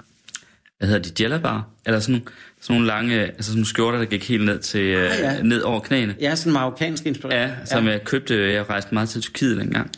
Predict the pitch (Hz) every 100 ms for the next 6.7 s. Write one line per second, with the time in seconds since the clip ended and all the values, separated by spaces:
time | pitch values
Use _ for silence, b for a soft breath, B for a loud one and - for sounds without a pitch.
0 | - 139 - - 113 110 - - 123 123
1 | - - - _ _ _ _ _ _ _
2 | _ 113 117 - 147 180 165 165 151 165
3 | 165 104 123 113 127 117 117 107 - -
4 | 127 170 165 107 101 127 143 123 104 92
5 | - - 92 82 151 147 117 104 - 110
6 | 123 110 101 95 95 156